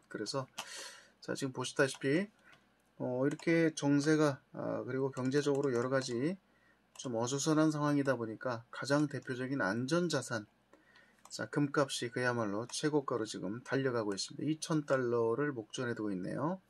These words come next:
천구백팔십일 달러. 온스겠죠? 온스, 온스당. 뭐 그렇습니다. 그래서 이제 월봉 차트를 보면은요.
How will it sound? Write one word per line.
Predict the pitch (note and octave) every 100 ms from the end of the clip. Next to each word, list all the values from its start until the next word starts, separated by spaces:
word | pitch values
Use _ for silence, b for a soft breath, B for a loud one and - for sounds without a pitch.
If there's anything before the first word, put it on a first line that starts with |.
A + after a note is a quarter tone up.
| b b b b -
천구백팔십일 | - D3+ D3 C3+ C3+ E3 D#3+ - D#3+ - C#3+ A#2+
달러. | G#2 F2 E2 F2 F2 - _ _ b b _ -
온스겠죠? | A#2+ C#3+ E3 D#3 D3 C3 A#2+ F3
온스, | C3+ B2+ C3+ - A#2
온스당. | B2+ A#2 B2 A#2 - A#2 A#2+ F3 - _ _ _ _
뭐 | - A#2
그렇습니다. | - - - G#2
그래서 | G#2+ -
이제 | C#3 A2 A#2 B B B B B B - -
월봉 | - B2+ C#3+ D#3 D#3
차트를 | - E3 F3+ D#3+
보면은요. | C3+ B2 C3+ B2+ A2 D3+